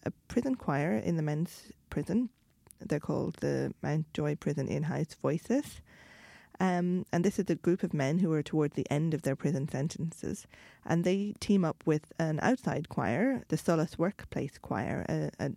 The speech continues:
a local Dublin, Dublin-based women's choir. And they meet up and they rehearse together. And they put on this concert and recording, partly of Johnny Cash songs,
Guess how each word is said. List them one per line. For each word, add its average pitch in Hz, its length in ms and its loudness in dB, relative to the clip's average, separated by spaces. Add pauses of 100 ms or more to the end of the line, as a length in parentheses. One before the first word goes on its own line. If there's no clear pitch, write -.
(140)
a 147 40 2
local 151 340 2
Dublin, 135 580 0 (500)
Dublin-based 151 540 0
women's 175 320 2
choir. - 440 -4 (360)
And 156 100 0
they 156 80 4
meet 156 200 2
up 143 140 -2
and 135 100 0
they 131 100 0
rehearse 170 300 2
together. 214 540 -2 (840)
And 196 120 4
they 190 80 4
put 185 180 0
on 151 140 0
this - 180 -4
concert - 540 -2
and 147 160 -2
recording, - 500 -2 (200)
partly 185 400 0
of 180 120 0
Johnny 147 240 0
Cash 165 300 -2
songs, 233 300 -2